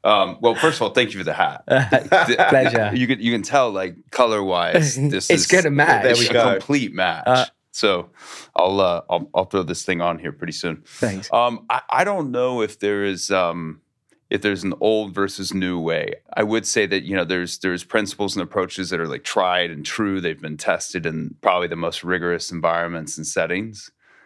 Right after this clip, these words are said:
Speaker 1: Um, covid, you know, uh,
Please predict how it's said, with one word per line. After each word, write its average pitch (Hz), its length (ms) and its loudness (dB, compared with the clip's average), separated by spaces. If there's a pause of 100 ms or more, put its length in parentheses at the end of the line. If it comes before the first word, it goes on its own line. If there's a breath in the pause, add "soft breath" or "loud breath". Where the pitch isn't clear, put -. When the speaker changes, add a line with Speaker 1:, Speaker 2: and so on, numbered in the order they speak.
(260 soft breath)
Speaker 1:
Um, 50 680 -6
covid, 95 680 -2 (1000)
you 95 140 -4
know, 85 460 -4 (100)
uh, 78 120 -6